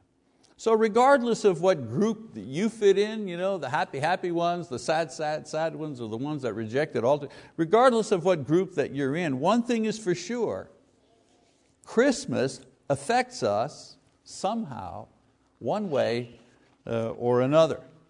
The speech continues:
And so there's a little bit of history and a little bit about how we feel about Christmas. So my next, you know, topic is, so what are we gonna do with this Christmas thing that we all experience? You can't avoid it if you live in the United States.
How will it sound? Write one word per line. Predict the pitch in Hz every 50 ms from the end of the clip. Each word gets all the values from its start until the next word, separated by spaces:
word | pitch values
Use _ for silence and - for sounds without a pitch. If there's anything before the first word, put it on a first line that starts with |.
| _ _ _ _ _ _ _ _ _ - - _ _ _ _ _
And | 190 190 190
so | 185 - 208 202 202 202 202 185 - - - -
there's | 160 175 214 247 247 226 185
a | 196
little | 180 196 202 180
bit | 156 143 139 120
of | 110 -
history | 143 147 143 147 - - 151 160 165 160
and | 147 120
a |
little | 117 151 170
bit | 156 143 131
about | 123 107 113 104 - - - -
how | - 139 135
we | 127 120 107
feel | - - - 214 220 196
about | 143 107 104 85 - -
Christmas. | - 107 98 - - 131 131 131
So | - 151 139 139
my | 127 139 151 156 160 165 175 180
next, | 202 202 - - - _ _ _ _ _
you | 165 160
know, | 139 113
topic | 110 - - 170 190 190 - - 117 110
is, | 127 123 123 127 - - _ _ _
so | _ - 196
what | 190 214 254 269
are |
we | 226 226 220 202
gonna | 202 185 160
do | 139 139 165 160 135
with | 110 101 - -
this | 95 87 - -
Christmas | - - 165 156 - - 110 95 - -
thing | - 98 92 92 92 92
that | 92 92 87
we | 101 101 101
all | 104 107 107 104 98 98 -
experience? | - 92 - - - 143 131 117 104 95
You | 123 139
can't | 131 196 190 170
avoid | 131 117 139 190 208 139
it | 107 127 - - -
if | 117 113
you | 135 131
live | 147 160
in | 147 131
the | 120
United | 127 139 139 123 104 92
States. | - - 175 190 175 147 - -